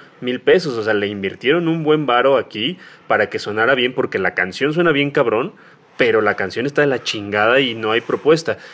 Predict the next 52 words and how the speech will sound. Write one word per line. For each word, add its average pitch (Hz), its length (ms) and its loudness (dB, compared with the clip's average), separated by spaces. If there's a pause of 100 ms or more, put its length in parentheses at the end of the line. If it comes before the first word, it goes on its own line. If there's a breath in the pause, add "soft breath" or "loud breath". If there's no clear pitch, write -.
Y 117 80 -6
luego 127 260 6
se 147 120 -2
encabronan 135 720 2
porque 110 420 0
hay 113 200 2
bandas, 123 400 0
o 123 60 -6
sea, 110 120 -4
por 110 140 -6
ejemplo, 113 320 -4
hubo 123 120 -2
una 127 180 -2
banda 120 440 0 (360 loud breath)
que 107 240 0
no 123 120 -8
me 127 80 -2
acuerdo 120 300 2
cómo 120 180 -6
se 110 120 -12
llama, 123 380 -2
pero, 104 520 0
pero 110 220 2
estaban 139 500 0 (360 loud breath)
literalmente 139 720 0
cuatro 143 380 2
morritos 135 480 0
en 117 140 -6
una 127 180 -2
azotea 123 580 0
tocando 127 400 0
con 123 140 -6
instrumentos 117 640 -6
de 131 80 0
la 98 160 -2
chinga, 104 240 -8
así 117 140 -6
con 139 200 -2
su 123 120 -4
amplicito 113 580 -6
pibi 131 340 -4
y 131 40 -10
cosas 151 280 -2
así, 156 240 -6 (420 loud breath)
y 156 140 0
había 135 380 4
algo 175 240 4
en 139 100 0
esa 139 180 -2
banda, 127 280 0
o 98 60 -2
sea, 113 200 2